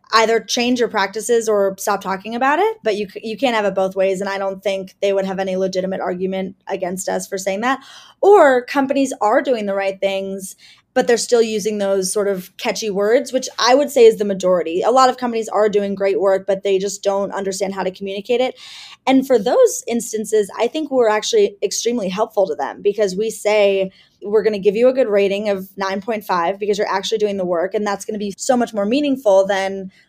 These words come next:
Speaker 2: these buzzwords that don't mean anything. Or we can help you sort of figure out how to market this in,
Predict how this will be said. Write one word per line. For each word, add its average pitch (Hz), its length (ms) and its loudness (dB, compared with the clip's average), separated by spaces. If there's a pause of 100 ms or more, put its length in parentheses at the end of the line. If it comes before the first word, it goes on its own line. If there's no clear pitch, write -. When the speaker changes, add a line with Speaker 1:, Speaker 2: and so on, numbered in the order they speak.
(120)
Speaker 2:
these 226 180 0
buzzwords 202 460 2
that 190 100 -4
don't 196 160 -4
mean 285 160 0
anything. 202 640 -4 (400)
Or 240 560 8
we 226 140 -4
can 214 180 -4
help 208 300 0
you 208 180 2
sort 196 220 -2
of 185 140 0
figure 196 240 0
out 196 120 -2
how 190 160 -4
to 190 80 0
market 190 380 -6
this 185 200 -6
in, 185 120 -8